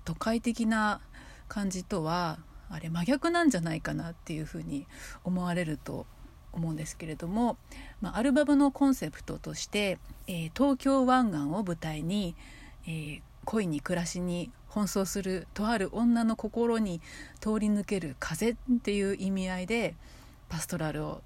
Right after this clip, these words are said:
イメージしました。で、パストラルの自由さとかロマンチックな精神性みたいなニュアンスで捉えていただけたらというふうに思います。で、えー、アルバムのコンセプト、えー、東京湾岸を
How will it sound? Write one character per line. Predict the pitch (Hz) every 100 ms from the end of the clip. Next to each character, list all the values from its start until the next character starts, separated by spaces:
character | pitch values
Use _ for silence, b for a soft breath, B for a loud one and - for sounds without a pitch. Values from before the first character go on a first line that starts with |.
| - -
イ |
メ | 160 139
ー |
ジ | 139
し | -
ま | 151
し |
た。 | - - -
で、 | 156
パ | 226 247
ス |
ト | -
ラ | 220
ル | 196
の | 208 247 202 B B B -
自 | 165
由 | 185 196
さ | 196
と | 185 180
か | 170 160 147 B B B -
ロ | 170
マ | 185 240
ン |
チ | 269
ッ | 254
ク | 165
な | 165
精 | - 196 214
神 | 220 220
性 | 214 220 214
み | 208 202
た | 156
い | 151
な | 139 - B B -
ニ | 165
ュ | 156
ア |
ン | 143
ス | - 160
で | 269 277 - - -
捉 | 165 151
え | 139
て | 139
い |
た | 135
だ | 135 135
け | 139
た | 135
ら | 139
と | -
い | 185
う |
ふ | 262
う |
に | 240
思 | 165 156
い | 147
ま | 156 190
す。 | 202 - - - - - - B B B B B B -
で、 | 226 247 - - -
え | 165 165 160
ー、 |
ア |
ル | 170
バ | 190
ム | 185
の | 185
コ | 214
ン | 208
セ | 208 180
プ | -
ト、 | 165 - - -
え | 160 160
ー、 | 143
東 | 190 190
京 | 196 190
湾 | 196
岸 |
を | 180